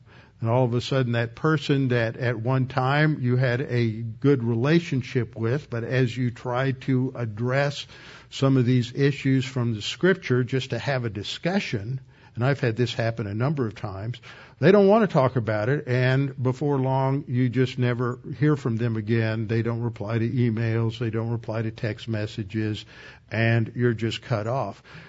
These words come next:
But we, th-, that, we can control how we interact. We can interact in care, concern, kindness, and on the basis of Scripture, and it puts them on the defensive,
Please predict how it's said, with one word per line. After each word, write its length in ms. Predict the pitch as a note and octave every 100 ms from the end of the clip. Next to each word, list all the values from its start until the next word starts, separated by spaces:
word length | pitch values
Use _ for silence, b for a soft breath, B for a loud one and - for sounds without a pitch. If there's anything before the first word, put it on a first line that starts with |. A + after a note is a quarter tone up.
| B -
But 260 | B2+ B2+
we, 200 | B2 D3
th-, 320 | E3+ C#3 A2 - -
that, 340 | B2+ D#3 F3 - - B B -
we 340 | D#3 B2+ G3
can 200 | G#3 F#3+
control 560 | F3+ D#3+ C#3 - D3 D3
how 320 | B2+ C#3+ C3
we 340 | A#2+ B2 C#3+ D3
interact. 840 | C3 B2+ A#2 A2+ F#2 - - - - B B B
We 200 | A2+ C#3+
can 240 | C#3+ D3 C3
interact 680 | C3 B2 B2 C#3+ D3 - -
in 400 | B2 A#2 A2 A2 G2+
care, 380 | - D3 D3+ D3
concern, 760 | D3+ A#2+ - - B2+ B2+ B2+
kindness, 840 | - - C#3 D3+ D3+ C#3 C#3 C3 - -
and 160 | A#2+
on 140 | A#2+ A#2
the 80 | G#2
basis 500 | B2 B2+ C3 A#2 A#2+
of 100 | -
Scripture, 680 | - D3+ D3 - D3 C3+ B B B B -
and 420 | A#2+ B2 B2 A#2
it 280 | - A#2+ A#2
puts 260 | D3 C3+
them 280 | - C#3 C#3
on 180 | B2 A#2+
the 100 | A2
defensive, 720 | G#2+ - D#3 F3 - G3 G#3